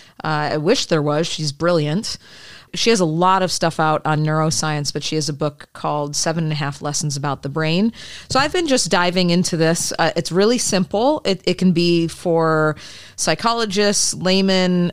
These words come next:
um, you know, neuropsych students. But more importantly, I think it just, uh, really goes into something that we were talking about earlier in the show, which is really how little we know about the brain and some of the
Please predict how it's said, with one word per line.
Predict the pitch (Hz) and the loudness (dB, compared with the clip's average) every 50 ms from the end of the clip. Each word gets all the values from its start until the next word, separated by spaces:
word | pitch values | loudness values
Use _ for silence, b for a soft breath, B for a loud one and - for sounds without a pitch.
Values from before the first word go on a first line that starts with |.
| _ - | _ -2
um, | 156 156 151 151 151 147 151 151 147 151 151 156 - | 0 0 0 0 0 0 0 0 0 -2 -2 -4 -6
you | - 165 160 | -4 -4 -2
know, | 151 151 151 147 139 - | 0 0 -2 -2 -4 -6
neuropsych | - - - 156 160 185 202 208 202 202 - - - 185 185 185 | -10 -8 -4 0 2 2 4 4 2 2 0 0 0 0 0 0
students. | - - - - 190 180 175 180 175 170 175 170 - - | -2 -2 -2 0 0 2 2 2 2 2 0 -2 -2 -2
But | - 185 - - | 0 -2 0 0
more | 185 196 220 277 359 | 0 0 2 2 2
importantly, | 359 247 - - 226 220 - 208 185 170 | 0 0 0 0 -2 -2 0 0 0 0
I | 170 | 0
think | - - 190 175 | 0 0 -2 -2
it | 185 160 | -2 -2
just, | - 170 - - - - | -2 0 0 -2 -2 -2
uh, | - 170 156 151 156 151 147 B B B B B B B | 0 0 2 2 0 -2 -4 B B B B B B B
really | - 196 208 220 220 214 | 0 2 4 4 4 2
goes | 175 196 185 185 185 185 | 2 2 2 2 0 0
into | - 175 175 180 170 - - 175 165 160 160 156 156 165 - - - - | 0 0 0 0 0 0 0 2 2 2 2 2 2 0 -2 -6 -10 -8
something | - - - 262 269 262 277 254 | -4 -2 0 0 0 2 2 2
that | 220 190 | 2 0
we | - 202 214 | 0 0 0
were | 220 233 | 0 0
talking | - - 196 196 - 202 | 0 0 -2 -2 -2 0
about | 180 170 - - | 0 0 0 0
earlier | 156 160 170 170 165 160 160 | 0 2 2 2 2 2 2
in | 160 156 | 2 2
the | 156 147 | 0 0
show, | - - 175 175 160 | 0 2 2 2 2
which | 156 156 - | 2 0 0
is | 185 156 | 0 0
really | 185 254 349 440 339 | 2 2 2 2 2
how | 254 - 214 196 | 2 2 2 2
little | 180 151 147 156 156 170 170 160 143 | 2 0 0 2 2 2 2 2 0
we | 147 147 | 0 -2
know | 147 143 143 147 156 | -2 0 0 2 2
about | 170 170 185 190 - - - | 2 2 2 0 -2 -2 -6
the | 208 | -4
brain | 208 226 220 226 247 262 277 262 B B B B B B B B B | -2 -2 0 0 0 0 -2 -4 B B B B B B B B B
and | - 196 196 190 | 0 0 2 2
some | - - 220 208 233 | 2 2 2 2 2
of | 254 247 240 | 0 0 0
the | 247 247 190 170 | -2 -2 -2 -4